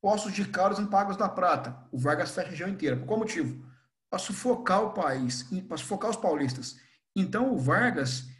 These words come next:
eles vai de forma efetiva aqui, ó, a ideia dele é muito fácil do congre-, do combate. O Vargas faz o quê? Ele vai asf-,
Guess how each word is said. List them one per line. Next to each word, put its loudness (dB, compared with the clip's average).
eles 2
vai 4
de -2
forma -2
efetiva -2
aqui, -2
ó, 4
a 2
ideia 4
dele 0
é 0
muito 0
fácil 2
do -6
congre-, -2
do -8
combate. 0
O -6
Vargas 4
faz 0
o -12
quê? 0
Ele 4
vai 4
asf-, -2